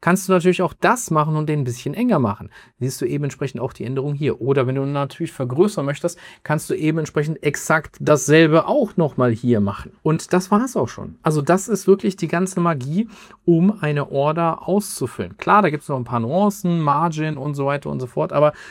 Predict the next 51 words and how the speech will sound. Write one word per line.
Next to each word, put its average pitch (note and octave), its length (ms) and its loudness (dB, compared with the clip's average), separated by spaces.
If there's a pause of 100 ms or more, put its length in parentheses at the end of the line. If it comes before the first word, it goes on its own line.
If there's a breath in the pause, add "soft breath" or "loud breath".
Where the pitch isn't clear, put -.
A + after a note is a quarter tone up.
(160 loud breath)
das F#3 220 -4
würde F#3+ 200 6
an E3+ 100 2
dieser E3 180 -2
Stelle E3 240 0
auch C#3+ 100 -2
das B2+ 260 0
Video E3 300 2
komplett D3 500 -4 (300 loud breath)
sprengen. C#3+ 880 0 (220 loud breath)
Und E3 160 4
ich D#3+ 160 0
glaube, C4 400 4
es G#3 120 0
ist G3 120 0
auch F3 120 4
vollkommen F3+ 380 -2
in C#3+ 80 0
Ordnung, D#3+ 340 -2 (240 loud breath)
dass - 260 -2
du D3 100 0
jetzt E3+ 280 2
hier G3 280 4
an C3 160 -4
dieser F3 240 2
Stelle E3 260 0
einfach D3+ 300 -4
mal D3+ 100 0
schon D3 180 -6
mal C#3 200 0
so B2+ 80 0
einen B2 180 0
Workaround C3 580 2
hast, D#3+ 280 -4 (240 loud breath)
weißt, F3+ 340 0
wie E3+ 80 0
du D3 140 -2
A, G#3 320 4 (240 soft breath)
auf C#3 120 -2
O G3 120 4
K F3+ 160 0
X F3+ 240 -4
Geld C#3+ 300 2
einzahlst, E3 600 -2
weißt, G3 320 2
wie F3 60 -2
du E3 220 4 (260 loud breath)
deine C#3+ 240 2
ganz G3 240 0
normalen E3 220 0
Spot-Aufträge D3+ 1040 -2